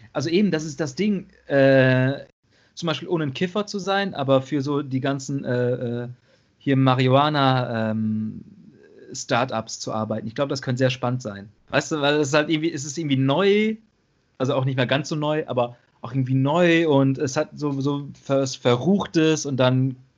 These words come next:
zum Beispiel, ich bin, äh, äh, ich bin ganz gern in Kalifornien und da sind ja die, die Weed-Stores sehen ja aus wie so, äh,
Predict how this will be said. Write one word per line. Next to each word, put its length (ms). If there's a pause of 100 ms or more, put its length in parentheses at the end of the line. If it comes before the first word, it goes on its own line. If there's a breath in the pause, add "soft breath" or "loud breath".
(160)
zum 160
Beispiel, 340
ich 120
bin, 260
äh, 220 (680 soft breath)
äh, 460
ich 60
bin 140
ganz 160
gern 160
in 320
Kalifornien 580
und 120
da 240
sind 220
ja 80
die, 120
die 380
Weed-Stores 720
sehen 160
ja 100
aus 240
wie 60
so, 360 (480 soft breath)
äh, 800